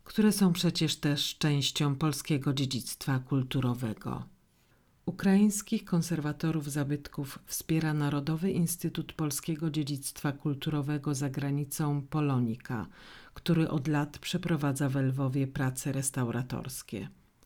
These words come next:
Mieszkańcy Lwowa boją się o swoje miasto, perłę renesansowej, barokowej i klasycystycznej architektury.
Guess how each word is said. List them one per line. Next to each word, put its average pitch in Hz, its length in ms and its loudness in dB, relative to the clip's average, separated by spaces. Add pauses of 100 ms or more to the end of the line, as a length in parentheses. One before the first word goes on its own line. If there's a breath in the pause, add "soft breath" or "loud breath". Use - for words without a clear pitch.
(720 soft breath)
Mieszkańcy 226 520 6
Lwowa 185 440 6
boją 170 360 4
się 139 200 0
o 135 60 0
swoje 135 380 2
miasto, 120 580 2 (220)
perłę 156 680 2
renesansowej, 147 1040 2
barokowej 143 840 0
i 147 100 0
klasycystycznej 147 1200 0
architektury. 127 920 -2